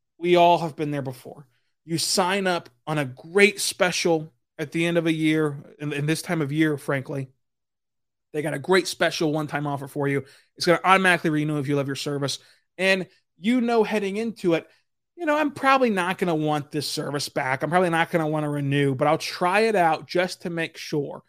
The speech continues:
And so they get you to sign up. And then once you sign up, you forget to turn off auto renew, and then you forget about the service completely, and then you forget to check your bank statement that month, and then bada bing, bada boom, you're linked in with this new service,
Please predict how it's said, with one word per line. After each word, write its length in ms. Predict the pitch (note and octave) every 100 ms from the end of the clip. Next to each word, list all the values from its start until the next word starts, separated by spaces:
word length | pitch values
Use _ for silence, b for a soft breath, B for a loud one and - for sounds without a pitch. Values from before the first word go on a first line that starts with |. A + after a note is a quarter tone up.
| _ _ -
And 160 | G3
so 460 | - A3 G#3+ G#3 - _ _
they 260 | G3 C4
get 300 | G#3+ C4+ -
you 60 | B3+
to 80 | A#3
sign 420 | - G3 D#3+ C#3+
up. 160 | C#3+ _ _ _ _ _
And 100 | G3+
then 140 | B3 C#4
once 240 | D#4 D#4+
you 100 | D4+
sign 440 | C4 - A3+ A3 F3+
up, 320 | E3+ E3+ - _ _ _ _ _ _
you 160 | F3+ F#3+
forget 480 | - F#3 E3+ A3 A3
to 80 |
turn 280 | G#3 G3 F#3
off 240 | E3+ D#3+ -
auto 260 | D3 D3
renew, 600 | C#3 C3+ C3+ C3+ C3+ C3 -
and 180 | E3+ G#3+
then 160 | A#3+ A#3+
you 80 |
forget 320 | A3 G#3 F#3 F#3+
about 160 | F3+
the 80 | E3+
service 380 | - E3 D#3+ -
completely, 720 | D#3 C#3 D3+ C#3+ D3 D3 - B B
and 100 | F#3
then 100 | B3+
you 80 | C#4
forget 160 | B3 A3+
to 40 |
check 240 | - G3+ F#3+
your 80 | D#3
bank 300 | E3+ D3+ -
statement 400 | - D3+ D3 D3+
that 180 | D3+
month, 320 | C#3 C#3 C#3 - b b -
and 180 | B3
then 240 | B3+ B3 G3
bada 400 | G3+ F#3+ E3+ D3
bing, 300 | G3 F#3+ E3+
bada 360 | E3 D#3 C#3+ C3
boom, 260 | F3+ E3+
you're 160 | D#3+ D3+
linked 560 | C#3+ D#3 F3 G3 F3 F3
in 220 | E3+ E3
with 160 | D#3
this 340 | D3+ D#3 D3 E3
new 300 | D3+ D3+ C3+
service, 580 | - E3 E3 D#3+ -